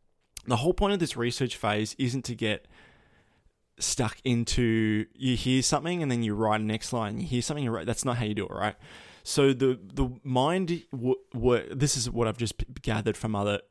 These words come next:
expert writers, is that the mind, the subconscious mind works, eh, it needs some time, right? So you fill it up, you fill it up. It's like a buffet. You just,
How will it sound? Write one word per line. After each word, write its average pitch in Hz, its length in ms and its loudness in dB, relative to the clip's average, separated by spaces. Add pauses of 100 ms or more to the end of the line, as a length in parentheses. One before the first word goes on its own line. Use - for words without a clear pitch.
(160)
expert - 360 -4
writers, - 480 -6
is 107 160 -8
that 113 180 -4
the 113 60 -4
mind, 143 540 2 (360)
the 127 100 -2
subconscious 165 640 2
mind 120 540 2 (540)
works, - 920 0 (1500)
eh, 131 480 -2
it 139 80 0
needs 165 240 4
some 147 120 0
time, 110 380 0
right? 107 300 -4
So - 100 -2
you 117 160 0
fill 156 240 2
it 127 80 4
up, 113 160 2
you 117 60 -6
fill 143 200 4
it 127 60 6
up. 117 140 2
It's - 100 -6
like - 140 -2
a 120 40 4
buffet. 107 500 2
You 104 180 -6
just, - 280 -6